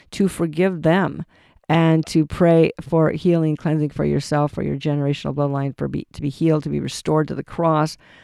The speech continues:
of Jesus Christ. Um, so these sicknesses and troubles,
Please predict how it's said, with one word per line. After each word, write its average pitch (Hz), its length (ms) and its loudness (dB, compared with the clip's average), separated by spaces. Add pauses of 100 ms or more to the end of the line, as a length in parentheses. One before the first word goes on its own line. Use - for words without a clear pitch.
(140)
of 151 200 -4
Jesus 147 480 -2
Christ. - 600 -8 (360)
Um, 151 400 -2 (360)
so 175 380 6
these 170 220 0
sicknesses 190 580 0
and 151 140 -2
troubles, 160 600 0